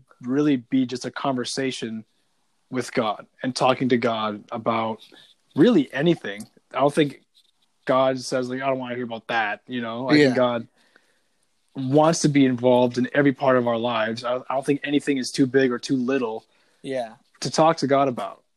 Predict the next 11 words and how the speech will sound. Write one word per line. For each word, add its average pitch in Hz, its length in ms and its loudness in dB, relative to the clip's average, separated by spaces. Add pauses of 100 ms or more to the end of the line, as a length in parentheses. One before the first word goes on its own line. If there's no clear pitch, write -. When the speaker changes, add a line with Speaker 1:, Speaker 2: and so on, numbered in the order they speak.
(100)
Speaker 1:
You 123 120 -10
know 120 80 -6
what 117 100 -8
I 113 40 -8
mean? 120 280 -8 (600)
Speaker 2:
You 202 100 -2
know 285 120 -2
what 269 300 -2 (140)
I 180 120 -10
think, 202 440 -10 (320)
um, 151 360 -4